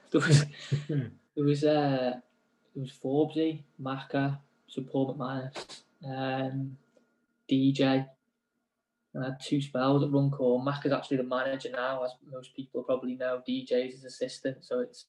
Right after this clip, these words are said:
Speaker 1: um, yeah, I enjoyed those spells as well. Um, again, side play football. That was, that's the main thing I look for, to be honest with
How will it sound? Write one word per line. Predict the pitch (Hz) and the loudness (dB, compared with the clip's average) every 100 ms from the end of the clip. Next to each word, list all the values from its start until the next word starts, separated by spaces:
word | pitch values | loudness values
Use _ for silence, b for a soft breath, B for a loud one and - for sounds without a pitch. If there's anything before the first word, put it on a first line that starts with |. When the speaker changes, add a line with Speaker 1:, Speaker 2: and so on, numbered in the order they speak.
| 127 | -8
Speaker 1:
um, | 123 123 120 120 120 _ _ _ _ _ _ _ _ _ - | -4 -6 -8 -12 -20 _ _ _ _ _ _ _ _ _ 0
yeah, | 151 160 | 2 2
I | 160 | 0
enjoyed | 156 175 165 | -2 0 0
those | 139 147 | 0 -2
spells | - 151 160 151 | -4 -2 0 -2
as | 135 | -4
well. | 120 151 - _ _ _ _ _ _ b b b b _ - | -4 -4 -8 _ _ _ _ _ _ b b b b _ -10
Um, | 139 135 135 | -6 -4 -4
again, | 143 139 139 143 - _ - _ - | -4 -6 -4 -6 -8 _ -20 _ -20
side | - 139 135 | -10 -6 -6
play | - 123 123 | -2 -2 -2
football. | 120 - 135 135 135 - _ - | -6 -6 -4 -2 -4 -10 _ -16
That | |
was, | 143 - | -14 -8
that's | - - | -8 -4
the | |
main | 139 131 135 | -2 -2 -4
thing | 135 120 | -4 0
I | |
look | 123 120 - | 0 0 0
for, | 135 | 0
to | 135 | 0
be | 131 | -2
honest | 127 123 | -2 -4
with | 127 | -4